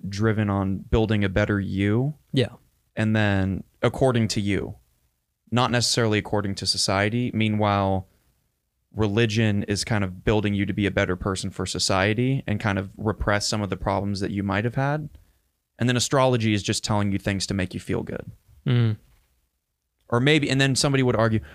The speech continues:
Speaker 1: "Well, there's things in there that make you feel bad." And it's like, "Yeah, but do you address 'em?"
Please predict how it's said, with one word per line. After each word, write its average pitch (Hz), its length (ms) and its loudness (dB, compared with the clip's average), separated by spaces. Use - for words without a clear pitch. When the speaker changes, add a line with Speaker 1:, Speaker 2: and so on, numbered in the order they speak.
Speaker 1:
"Well, 160 100 6
there's 156 200 2
things 165 280 0
in 165 100 2
there 143 120 2
that 117 200 -2
make 120 200 -2
you 117 60 -2
feel 110 200 -2
bad." 92 420 -4
And 120 100 2
it's 123 140 0
like, 131 140 0
"Yeah, 135 140 4
but 95 120 0
do 107 80 -2
you 117 80 2
address 90 380 -2
'em?" 120 200 -2